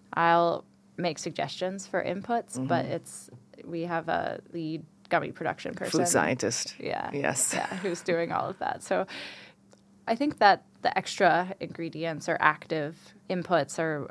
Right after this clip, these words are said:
Speaker 1: a way to differentiate. Certainly flavor. We have,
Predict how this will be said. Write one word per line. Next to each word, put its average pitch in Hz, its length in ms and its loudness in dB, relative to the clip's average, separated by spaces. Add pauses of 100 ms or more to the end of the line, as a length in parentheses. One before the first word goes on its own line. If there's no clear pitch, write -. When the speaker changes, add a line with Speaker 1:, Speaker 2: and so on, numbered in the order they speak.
Speaker 1:
a 180 80 -2
way 156 260 -2
to 160 120 -14
differentiate. 160 880 -4 (220)
Certainly 190 440 4
flavor. 165 640 0 (260)
We 170 120 -6
have, 165 180 -8